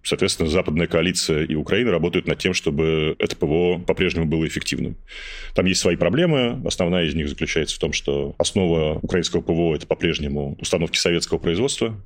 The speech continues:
Даже несмотря на потери первых дней войны, их намного больше, чем установок, которые поставлены Западом.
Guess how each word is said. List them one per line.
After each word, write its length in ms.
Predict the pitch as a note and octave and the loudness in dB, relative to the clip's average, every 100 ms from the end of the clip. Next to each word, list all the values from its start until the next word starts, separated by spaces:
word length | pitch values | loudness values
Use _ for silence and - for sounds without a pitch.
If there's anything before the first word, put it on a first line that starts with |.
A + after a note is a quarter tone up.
| - | -10
Даже 260 | - F#2 D#2+ | -2 0 0
несмотря 380 | D#2+ F2+ - D#2 | 0 0 2 2
на 200 | D2+ D2 | 2 0
потери 600 | - - F2 D#2 D2 - - | 0 2 2 2 0 -2 -2
первых 260 | F#2+ E2 D2+ | 0 0 0
дней 140 | E2 | 0
войны, 240 | D#2 D#2+ | 2 0
их 200 | D#2 C#2 | -2 -2
намного 300 | F2+ E2 D#2+ | 0 0 0
больше, 320 | C#2+ D#2 - - | 0 -2 -2 -2
чем 440 | D2 C#2 D2 D2+ | -4 -2 -4 -6
установок, 420 | - F2+ E2 D2+ | -2 0 0 0
которые 260 | - - - | -2 -4 -4
поставлены 400 | - E2 D2+ E2 | -2 -2 0 0
Западом. 460 | A#2 C#3+ G2 F#2+ | 0 0 -2 -2